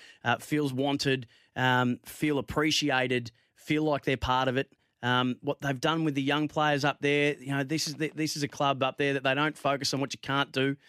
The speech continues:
They'll work on that with you, but they really want to celebrate what you can do. So they do things like weapons training every week where you get to go and work on the thing that you're actually best at. And people go, "Geez, why would you,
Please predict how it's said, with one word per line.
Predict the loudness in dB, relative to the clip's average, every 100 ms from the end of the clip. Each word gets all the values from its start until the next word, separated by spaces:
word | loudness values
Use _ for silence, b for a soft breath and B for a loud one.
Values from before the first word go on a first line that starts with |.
| b b -2
They'll | 0
work | 0 0 0
on | 0
that | 0
with | -2
you, | -2
but | -2
they | -2
really | 0 0 0
want | -2
to | -2
celebrate | -2 0 -2
what | -4 -8
you |
can | -2 0 2
do. | 0 -2
So | -4
they | -2
do | -2
things | -2 -2
like | -2 -2
weapons | -4 -2 -2 -2
training | -2 0 0 -2 -4 B B
every | -2 0 0
week | 0 -2 -2 -4
where |
you | -2 -2
get | -4 -4
to |
go | -4 -2
and | -2
work | -2 -2 -2
on | -2
the | -2
thing | -2 -2
that | -2
you're | -2
actually | -2 -2 -4
best | 0 -2 0 -2
at. | -2
And | -4 -2
people | -2 -4
go, | -4
"Geez, | -6 -4
why | -2 -2
would | -2
you, | -2